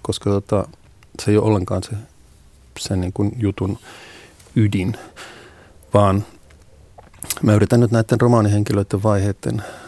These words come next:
kautta käsitellä niin kun Suomen, paitsi nyt Kekkosen jälkeistä historiaa, niin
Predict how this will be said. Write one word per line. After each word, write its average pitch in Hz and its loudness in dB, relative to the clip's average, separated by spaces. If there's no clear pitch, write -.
kautta 98 -2
käsitellä 98 0
niin 104 -6
kun 104 -8
Suomen, 98 0
paitsi 101 2
nyt 95 -2
Kekkosen 98 0
jälkeistä 98 -2
historiaa, 95 -4
niin 101 -4